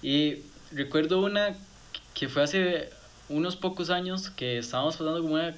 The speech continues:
crisis, digamos, en mi familia económicamente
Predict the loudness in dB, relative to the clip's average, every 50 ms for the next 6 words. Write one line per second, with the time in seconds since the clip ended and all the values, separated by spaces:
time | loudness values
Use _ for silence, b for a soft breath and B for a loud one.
0 | -12 -10 -2 2 2 2 2 2 -2 -4 -4 -4 -4 -4 -6 -6 -8 -10 -12 -14
1 | -16 -20 -20 -20 -20 B B B B B B B B B -8 -4 -4 -2 -2 -2
2 | -4 -4 -4 -4 -4 -4 0 2 2 2 2 2 -2 -4 -4 -4 -2 -2 -2 -2
3 | 0 -2 -2 -2 -2 -4 -6 -6 -8 -8